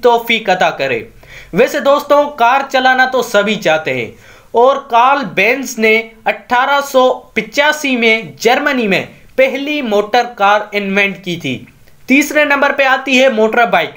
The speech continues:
दोस्तों, बाइक एक खूबसूरत और एक खतरनाक सवारी है।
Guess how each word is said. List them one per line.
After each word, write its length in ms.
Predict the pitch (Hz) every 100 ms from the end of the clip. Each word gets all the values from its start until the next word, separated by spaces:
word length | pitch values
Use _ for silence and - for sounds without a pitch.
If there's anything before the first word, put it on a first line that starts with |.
| - _ _ -
दोस्तों, 540 | 220 302 - 311 294 220
बाइक 420 | 180 214 277 - -
एक 260 | 233 254 -
खूबसूरत 640 | - 208 196 247 247 254 -
और 160 | 226 262
एक 140 | 277 - -
खतरनाक 540 | 247 277 269 262 254
सवारी 460 | - 202 185 160
है। 60 | 131